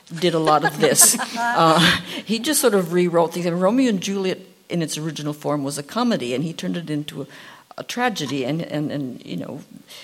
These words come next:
Speaker 1: uh, King Lear and, and, uh, t-, Hamlet, they're all written by somebody else. And he just sort of said, "Nah, this isn't the way it was. I'll do it right." And it kind of works. But, but people keep doing Shakespeare and new, new rewrites and new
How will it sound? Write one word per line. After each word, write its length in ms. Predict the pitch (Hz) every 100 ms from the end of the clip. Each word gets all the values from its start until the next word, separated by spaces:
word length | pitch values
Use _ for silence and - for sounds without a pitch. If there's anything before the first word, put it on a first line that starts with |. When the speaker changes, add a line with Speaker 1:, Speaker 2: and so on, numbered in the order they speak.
| -
Speaker 1:
uh, 180 | 123 107 95 -
King 240 | - 175 175
Lear 320 | 185 214 156
and, 200 | 120 127
and, 400 | 127 120 123 -
uh, 40 | 87 - - - -
t-, 340 | - - -
Hamlet, 540 | 139 196 247 139 - -
they're 220 | 151 180
all 140 | 180
written 260 | 185 185 160
by 100 | 151
somebody 380 | 151 139 139 131
else. 200 | 120 143
And 120 | 147
he 80 | 165
just 260 | 156 160 -
sort 180 | 165 143
of 80 |
said, 200 | 139 139
"Nah, 220 | 151 127 135
this 240 | 131 -
isn't 180 | 123 -
the 40 |
way 120 | 113 92
it 100 | -
was. 200 | - -
I'll 120 | -
do 180 | 113 101
it 100 | -
right." 300 | - 87 101 - - - - - _ -
And 200 | 185 208
it 80 | 202 - - _ -
kind 160 | 226 214
of 80 |
works. 220 | 220 226 -
But, 520 | 196 165 170 - 185
but 640 | 160 156 - - - - -
people 260 | 180 165
keep 300 | 151 175 165
doing 240 | 165 175 190
Shakespeare 600 | - 254 - - 190 147
and 260 | 143 143
new, 220 | 160 175
new 300 | - 175 180
rewrites 640 | 180 185 190 175 170 202 -
and 160 | 170 165
new 200 | 170